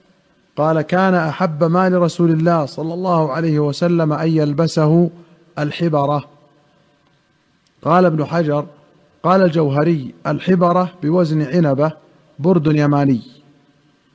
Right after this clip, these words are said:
وسميت الحبرة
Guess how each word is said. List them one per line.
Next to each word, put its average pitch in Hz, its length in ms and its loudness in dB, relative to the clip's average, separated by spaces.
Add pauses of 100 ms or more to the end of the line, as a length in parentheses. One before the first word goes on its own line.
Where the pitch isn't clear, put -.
(920)
وسميت 170 640 2 (460)
الحبرة 175 680 0